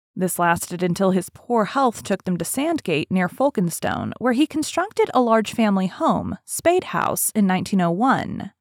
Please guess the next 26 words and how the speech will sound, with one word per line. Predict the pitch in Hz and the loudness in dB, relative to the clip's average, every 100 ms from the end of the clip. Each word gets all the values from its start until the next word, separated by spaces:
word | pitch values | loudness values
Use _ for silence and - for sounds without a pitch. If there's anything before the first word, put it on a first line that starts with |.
| _ _ | _ _
He | - 294 | -2 0
had | 262 285 | 2 0
two | - - 381 | 0 2 2
sons | - - 277 269 - | 2 2 2 2 0
with | 180 - | -4 -2
Jane, | 180 - - - - _ _ | -2 -2 -6 -8 -10 _ _
George | 180 180 170 | 0 0 0
Philip, | - 311 220 160 - - | -2 2 4 2 0 -4
known | 196 185 175 | 2 2 2
as | 160 - | 0 -4
Gyp, | - 302 190 - - | 0 2 2 -2 -4
nineteen | 196 180 - 190 | -2 -2 0 2
oh | 160 | 2
one | 165 165 | 2 0
to | 175 180 | 0 -2
nineteen | 165 170 175 | -2 -2 -2
eighty-five, | 160 165 - 262 196 - - - - | -2 -2 0 2 2 0 -6 -10 0
and | 254 247 | 2 2
Frank | - 330 359 - | 2 0 0 0
Richard, | 294 - - - - - - | -2 0 -4 -4 -6 -10 -4
nineteen | 185 - 202 175 | -2 0 0 0
oh | |
three | 180 - 330 262 | -2 -4 0 0
to | 226 202 | 0 0
nineteen | 190 190 185 | -2 0 0
eighty-two, | 175 175 - 285 208 - | 0 -2 -4 0 0 0